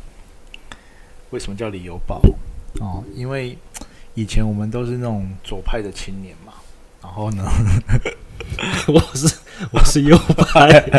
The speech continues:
Speaker 1: <laughs> 我们都到了一季，一定的年纪之后才会进到右派嘛。那其实这个就是早期我们的乐团的名称来的。那到，衍生到这个地方呢，就是因为我们想要从房地产去切入，那其实买房地产就要有很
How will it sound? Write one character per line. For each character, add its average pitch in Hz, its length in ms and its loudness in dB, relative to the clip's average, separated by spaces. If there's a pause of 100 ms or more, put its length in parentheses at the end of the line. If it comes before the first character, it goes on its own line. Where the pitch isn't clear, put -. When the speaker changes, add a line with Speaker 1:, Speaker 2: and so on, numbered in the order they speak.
(140)
Speaker 1:
<laughs> 208 340 0
我 117 120 -2
们 120 100 0
都 139 100 2
到 139 200 6
了 131 100 2
一 120 120 0
季， 143 280 -6
一 139 80 -6
定 139 240 -4
的 120 100 -6
年 110 280 -8
纪 117 180 -10
之 117 180 -6
后 113 80 -2
才 101 120 -6
会 104 240 -4 (100)
进 110 220 -4
到 107 160 -4
右 107 260 -4
派 90 200 0
嘛。 90 180 -16 (520)
那 120 320 -6 (280)
其 123 120 -10
实 123 80 -8
这 123 140 -8
个 120 100 -6
就 117 120 -6
是 120 180 -8
早 98 240 -8
期 92 220 -12
我 85 80 -10
们 90 320 -12 (260)
的 104 140 -8
乐 117 180 -4
团 92 180 -6
的 92 80 -6
名 90 200 -8
称 95 240 -8
来 - 80 -14
的。 - 220 -20 (220)
那 127 140 -6
到， 123 240 -4
衍 104 180 -4
生 117 140 -2
到 127 100 0
这 123 120 -2
个 113 40 0
地 107 200 -8
方 101 320 -4
呢， 92 80 -4
就 107 100 -8
是 113 220 -8
因 123 40 -10
为 135 80 -6
我 120 80 -6
们 92 240 -8 (360)
想 104 200 -4
要 127 200 0
从 104 280 4
房 107 240 -4
地 120 140 -6
产 87 220 -2
去 104 120 -10
切 98 300 -8
入， 98 160 -12 (880)
那 123 160 -2
其 104 160 -6
实 110 80 -4
买 101 220 -4
房 98 180 -6
地 120 100 -6
产 90 220 -4
就 101 140 -4
要 98 240 -2
有 90 120 -4
很 - 160 4